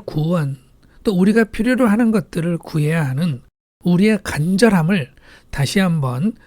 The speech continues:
되새겨 보아야 하겠습니다. 하나님께서는 시간을 흐르게 하시면서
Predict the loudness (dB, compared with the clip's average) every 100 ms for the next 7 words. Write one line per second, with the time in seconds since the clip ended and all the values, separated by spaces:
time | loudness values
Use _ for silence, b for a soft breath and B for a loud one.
0 | b -4 -2 -4 -6 -6 -8 -4 -2 -2
1 | -2 -6 -6 -4 -4 -4 -8 -8 -8 -10
2 | -14 _ -20 _ b b b 2 4 2
3 | 2 0 0 -2 -2 -6 -12 b b -10
4 | -4 0 0 0 -2 -2 -4 -2 -2 -4
5 | -4 -4 -6 -6 -6 -8 -8